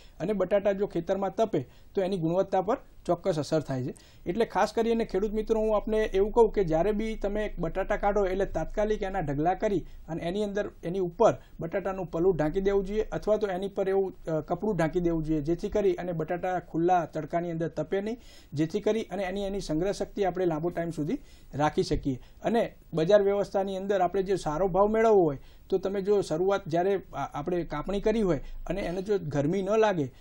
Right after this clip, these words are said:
તો જ તમે લાંબો સા-, સમય સુધી એનો સંગ્રહ કરી શકીએ.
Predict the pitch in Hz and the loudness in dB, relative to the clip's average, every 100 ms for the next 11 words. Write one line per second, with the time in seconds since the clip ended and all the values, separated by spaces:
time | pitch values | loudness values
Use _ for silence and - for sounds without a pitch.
0 | - - 214 226 208 202 175 180 180 170 | -20 2 4 4 2 0 0 0 0 -2
1 | 151 - 165 160 156 165 156 151 139 147 | -2 -4 -2 -2 0 0 0 -2 -2 -2
2 | 247 - - - 170 156 139 135 | -4 -8 -14 -2 0 0 -2 -6